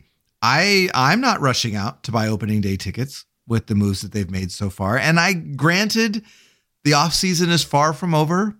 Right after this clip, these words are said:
There are still some great names still out there. But based on the Giants' history, we can't assume the Giants are going to get any of those players.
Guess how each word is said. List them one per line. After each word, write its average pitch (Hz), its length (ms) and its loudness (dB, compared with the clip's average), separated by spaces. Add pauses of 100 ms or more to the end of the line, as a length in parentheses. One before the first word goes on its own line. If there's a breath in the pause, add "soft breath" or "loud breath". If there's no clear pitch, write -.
(140)
There 135 160 4
are 139 40 4
still 156 300 2
some 170 260 2
great 139 280 2
names 147 340 2
still 151 240 0
out 131 280 2
there. 208 400 0 (840 soft breath)
But 151 220 0
based 196 320 2
on 220 120 2
the 190 80 2
Giants' 156 440 0
history, 262 760 0 (520)
we 170 100 0
can't 220 320 2
assume 185 520 4
the 160 100 4
Giants 143 480 2
are 131 80 2
going 127 380 2
to - 160 -6
get 110 340 -2
any 104 200 0
of 92 100 -2
those 92 220 -6
players. - 600 -16